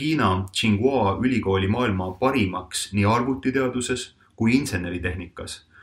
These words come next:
lükates seega troonilt Massachusettsi tehnoloogiainstituudi. Kõrgtehnoloogilistes valdkondades nagu viis G, isejuhtivad sõidukid, elektrisõidukid, mehitatud droonid, kolm D printimine,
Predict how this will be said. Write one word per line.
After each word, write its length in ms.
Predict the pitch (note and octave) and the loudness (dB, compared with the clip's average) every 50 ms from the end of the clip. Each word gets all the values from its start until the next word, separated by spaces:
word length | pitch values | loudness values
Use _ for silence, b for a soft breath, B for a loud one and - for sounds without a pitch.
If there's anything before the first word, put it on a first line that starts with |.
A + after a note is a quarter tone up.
| B B B - | B B B -4
lükates 480 | B2 B2 A#2+ G#2+ G2 - G2+ G2 - | -2 0 0 0 0 0 0 0 0
seega 240 | - A#2 G#2+ G2 F#2 | 0 0 0 0 0
troonilt 600 | F#2 B2 B2+ B2+ A#2 G#2 F#2 E2+ - - - - _ _ _ | 0 0 0 2 2 0 0 -2 -6 -12 -20 -20 _ _ _
Massachusettsi 1120 | - G#2+ G#2+ - - G2 - - C3 B2+ A#2+ - G2+ G2 - - - G2 F#2 F#2 F#2 F#2 - _ _ _ | -6 -4 -2 0 -2 -2 0 0 0 0 0 -2 -4 -6 -6 -4 -4 -2 -4 -4 -6 -8 -14 _ _ _
tehnoloogiainstituudi. 1120 | - F#2+ F#2+ G2+ G2 G2+ G2 F#2 - F#2 F#2+ F#2+ - - E2 D2+ - - F2+ F2 D#2+ - - - _ _ _ _ _ _ _ _ _ _ _ _ _ _ _ _ _ _ _ _ _ _ _ _ _ _ _ | -4 0 2 4 4 4 2 2 0 -2 -2 -2 -2 -4 -8 -8 -6 -8 -6 -6 -8 -10 -12 -16 _ _ _ _ _ _ _ _ _ _ _ _ _ _ _ _ _ _ _ _ _ _ _ _ _ _ _
Kõrgtehnoloogilistes 1160 | - D3+ D#3 D3+ - C3+ A#2 A#2+ A#2 A#2 C3 C#3 C3+ A#2+ A2+ G#2 G2+ G2 - - G2 G2 F#2+ | 0 0 0 0 0 -2 0 0 2 2 2 2 2 2 2 0 0 0 0 -2 -2 0 2
valdkondades 680 | C3 D3 D3+ D3+ - G2 F#2+ F#2 - - F#2+ F#2 - - | 0 0 0 -2 -2 -4 -2 -2 -4 -4 -6 -6 -2 -2
nagu 420 | G2+ F#2 F2+ F#2 F#2 F2+ F2+ - - _ _ - G#2+ | -2 -2 -2 -2 -4 -6 -6 -10 -14 _ _ -2 0
viis 260 | B2+ B2+ G#2 - - - | 2 2 2 0 -2 -2
G, 80 | - A2+ A2 G#2+ G2 F#2+ F#2 - - - _ - | -2 0 2 4 4 4 2 0 -6 -12 _ -4
isejuhtivad 680 | A#2+ C3 - A#2+ G2 G2 G2 F#2+ D#2 - F#2 F2+ F2+ - | -2 0 2 2 2 0 0 -2 -4 -6 -6 -6 -6 -4
sõidukid, 580 | - A2+ A2 G2+ F#2+ F2+ - - F2 - - - B B B B B B B - | 0 0 2 2 0 -2 -4 -8 -10 -10 -10 -14 B B B B B B B 0
elektrisõidukid, 1000 | G2 G2+ A2 - - - G2 F#2 F2+ F#2+ F#2 F2 - D2 - - F2+ - - - _ - | 2 4 4 2 0 -2 -2 0 0 0 0 0 -4 -6 -6 -6 -8 -8 -8 -12 _ -6
mehitatud 560 | A2 A#2 A#2+ A2 - F2+ D#2+ - - F2 - | -2 0 0 0 0 -4 -4 -4 -6 -6 -4
droonid, 480 | - A2+ A2+ A2+ G#2+ F#2+ F2 E2+ - - _ _ - - | -2 0 0 2 0 0 -2 -4 -10 -16 _ _ -14 -2
kolm 260 | - B2 A#2+ A2+ F#2+ | 0 2 2 2 2
D 140 | F#2+ F2+ F2 | 0 -2 -2
printimine, 640 | - G2 G#2+ G#2+ G2+ - F2 F2 F2 E2+ F2 E2+ D#2+ | 0 0 0 0 0 -2 -6 -6 -6 -6 -8 -8 -10